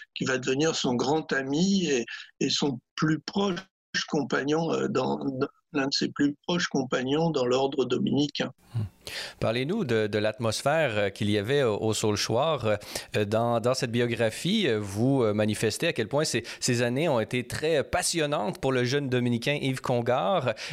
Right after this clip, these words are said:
Speaker 2: Il, euh, il était vraiment, euh, complètement, euh, absorbé par, par les études et par la,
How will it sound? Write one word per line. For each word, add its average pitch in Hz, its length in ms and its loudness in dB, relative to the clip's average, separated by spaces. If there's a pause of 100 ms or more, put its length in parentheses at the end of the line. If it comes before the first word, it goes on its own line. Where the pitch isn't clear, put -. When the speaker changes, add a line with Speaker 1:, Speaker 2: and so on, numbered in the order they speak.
Speaker 2:
Il, 123 200 2
euh, 113 220 2
il 107 100 2
était 113 240 2
vraiment, 131 640 0 (320)
euh, - 120 2
complètement, 139 840 0
euh, 107 200 4
absorbé 139 640 -2
par, 101 360 0
par 101 160 -4
les 110 240 2
études 185 640 0
et 113 120 0
par 113 220 -2
la, 98 140 0